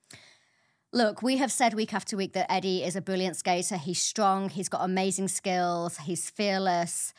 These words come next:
But I have said for the last few weeks he's plateaued, and I don't think that's his fault. I feel like he hasn't been pushed. I feel like he hasn't been choreographed to his strengths.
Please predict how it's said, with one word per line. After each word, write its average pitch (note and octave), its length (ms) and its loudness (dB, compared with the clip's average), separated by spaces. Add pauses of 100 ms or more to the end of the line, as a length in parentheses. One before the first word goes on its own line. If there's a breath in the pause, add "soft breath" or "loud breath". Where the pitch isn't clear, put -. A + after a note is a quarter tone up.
(580 soft breath)
But A#3 280 6
I G#3+ 80 2
have A3 280 -2
said B3 240 0
for - 120 -8
the G#3 80 -4
last G3+ 240 -2
few G3+ 160 -2
weeks A3+ 220 -2
he's A3 140 -4
plateaued, G3+ 540 -2
and G3 140 0
I F#3+ 220 0
don't G#3+ 180 -2
think G3+ 160 -4
that's - 160 -2
his G3+ 180 -6
fault. F#3 380 2
I F3 60 -2
feel G3 180 -4
like A#3+ 100 2
he G3 80 -6
hasn't F#3 300 -2
been D4+ 120 0
pushed. G3 440 -2 (260 loud breath)
I F3 40 -4
feel F#3 180 -2
like F3+ 160 2
he G3 100 -4
hasn't F#3 300 -2
been G#3 160 -2
choreographed F#3+ 520 0
to G3+ 120 -6
his F#3+ 160 -4
strengths. F3 580 -2